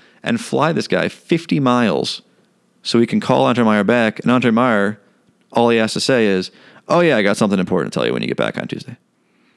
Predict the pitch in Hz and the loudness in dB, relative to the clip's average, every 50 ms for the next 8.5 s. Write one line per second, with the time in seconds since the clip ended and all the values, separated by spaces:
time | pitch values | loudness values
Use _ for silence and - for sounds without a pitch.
0 | _ _ _ _ _ _ _ _ _ _ _ _ _ _ _ - - 151 143 - | _ _ _ _ _ _ _ _ _ _ _ _ _ _ _ 0 0 2 2 2
1 | 196 196 196 233 254 - - 139 147 143 170 160 - 156 143 139 139 143 - 156 | 2 4 2 2 0 0 2 0 0 2 0 0 0 0 0 0 0 0 0 0
2 | 143 135 - 143 135 - - 143 175 175 - - 98 95 - - - - - - | -2 0 0 -2 -2 0 2 0 0 0 -2 -4 -6 -4 -4 -4 -4 -4 -4 -8
3 | - - - - - - 107 127 131 143 123 127 139 151 143 117 76 98 123 123 | -10 -12 -14 -14 -6 -2 -2 0 2 2 2 2 0 0 0 0 2 2 2 0
4 | 110 101 - - - 110 120 131 143 135 127 120 117 113 - - 110 98 - - | 0 -2 -6 -2 0 0 2 2 0 0 0 0 -2 -2 -2 -4 -4 -2 0 0
5 | 104 87 64 58 - - _ _ _ _ _ _ _ _ _ _ _ - 101 104 | 0 0 -2 -6 -8 -12 _ _ _ _ _ _ _ _ _ _ _ -6 -6 -6
6 | - - _ _ 120 120 131 151 180 208 208 180 131 117 113 131 - - 123 107 | -6 -10 _ _ -2 0 0 0 0 0 0 2 2 2 2 0 0 -2 -4 -4
7 | - - 98 87 87 87 - - - 110 101 - - - - 104 110 117 - - | -2 0 0 0 0 -4 -4 -2 0 0 0 0 -4 -4 -2 0 0 0 -2 -2
8 | - 120 113 110 110 104 101 92 90 85 | 0 0 2 2 4 4 2 2 0 -2